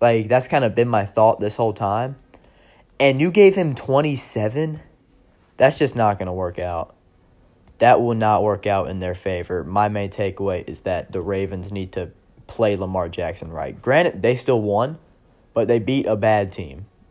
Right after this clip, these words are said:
So, congrats. On to the next game, we have Texans against the Redskins. Ma-, I feel terrible for Alex Smith.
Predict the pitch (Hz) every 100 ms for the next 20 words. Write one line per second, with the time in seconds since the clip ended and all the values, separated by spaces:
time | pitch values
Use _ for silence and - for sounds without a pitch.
0 | _ _ - 87 85 - 85 76 - -
1 | - _ _ _ _ _ _ _ _ _
2 | - - - - - 127 135 143 131 120
3 | 131 - 139 135 127 117 98 - - 139
4 | 131 135 123 - 110 110 104 - 107 87
5 | 117 127 123 - 127 120 120 113 - _
6 | _ - - - - - - - - -
7 | _ _ 98 101 123 - 151 196 - 156
8 | - 135 117 110 104 107 92 95 90 -
9 | 98 92 90